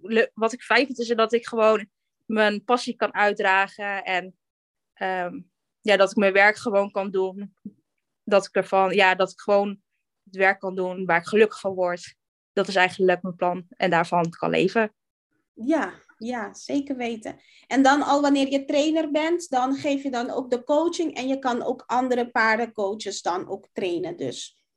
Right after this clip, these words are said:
Speaker 1: Ja,
Speaker 2: oh, dat
Speaker 1: klopt.
Speaker 2: is wel een heel mooie combinatie. Heel mooi.
Speaker 1: Ja.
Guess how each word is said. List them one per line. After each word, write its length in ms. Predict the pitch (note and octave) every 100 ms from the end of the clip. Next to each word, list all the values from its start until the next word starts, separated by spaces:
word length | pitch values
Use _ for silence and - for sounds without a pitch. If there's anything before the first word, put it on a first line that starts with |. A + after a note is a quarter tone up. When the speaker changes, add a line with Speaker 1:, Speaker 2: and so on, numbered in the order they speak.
| _
Speaker 1:
Ja, 220 | - A#3
Speaker 2:
oh, 60 | G#3+
dat 100 | G#3
Speaker 1:
klopt. 140 | A3+ A#3
Speaker 2:
is 40 |
wel 60 | A3
een 120 | A3
heel 140 | C#4
mooie 260 | C#4+ A3 F#3
combinatie. 960 | F#3+ F#3 G3+ A#3 B3+ B3 - - - _ _ _
Heel 220 | A#3+ C4
mooi. 60 | C4+
Speaker 1:
Ja. 140 | -